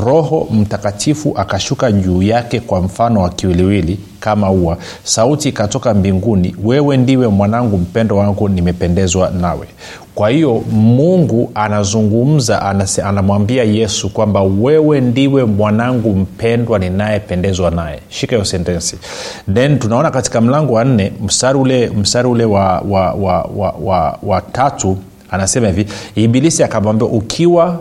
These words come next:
ndiwe mwana wa Mungu, liambiwe jiwe hili liwe mkate."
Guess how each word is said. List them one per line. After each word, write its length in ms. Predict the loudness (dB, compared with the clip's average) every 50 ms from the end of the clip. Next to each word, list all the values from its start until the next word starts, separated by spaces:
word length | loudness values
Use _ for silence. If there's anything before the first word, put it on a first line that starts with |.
| -10 -10 -4
ndiwe 600 | 0 0 2 2 2 2 2 2 2 2 0 -2 -4 -2
mwana 480 | 0 0 2 2 2 2 2 0 -2 -2 -2 0
wa 140 | 2 2
Mungu, 440 | 4 4 4 2 0 0 -2 -6 -8 -8 -14 -20 -14 -4
liambiwe 720 | 0 0 2 4 4 4 2 2 2 2 2 2 2 2 0
jiwe 400 | -2 -2 0 2 2 2 2 2
hili 380 | 0 0 0 2 2 0 0 -2
liwe 260 | -2 0 0 0 0
mkate." 400 | -2 -4 -4 -4 -6 -6 -6 -12